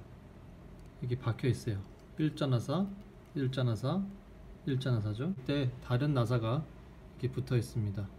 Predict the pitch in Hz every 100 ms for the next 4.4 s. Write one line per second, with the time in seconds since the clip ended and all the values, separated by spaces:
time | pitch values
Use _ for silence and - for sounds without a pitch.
0 | - - - - - 170 180 160 160 131
1 | 123 117 101 107 127 190 196 - - -
2 | - - - - 123 113 131 170 - 165
3 | 180 185 160 135 107 - - 98 123 131
4 | 135 107 101 95